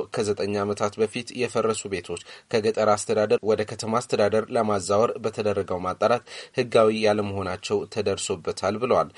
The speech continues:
በዚህም መሰረት ህገወጥ ቤቶች በማፍረስ ቦታውን ወደ ሊዝ እንዲገባ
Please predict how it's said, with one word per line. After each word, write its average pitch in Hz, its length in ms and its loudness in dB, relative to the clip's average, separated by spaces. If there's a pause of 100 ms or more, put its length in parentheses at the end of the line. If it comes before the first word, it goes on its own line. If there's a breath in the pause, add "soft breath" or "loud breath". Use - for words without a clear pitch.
(220 loud breath)
በዚህም 120 380 0
መሰረት 87 360 -2 (280 soft breath)
ህገወጥ 113 480 4
ቤቶች 101 380 -2
በማፍረስ 110 500 -2 (140)
ቦታውን 107 520 0
ወደ 113 240 2
ሊዝ 95 220 -4
እንዲገባ 95 300 -6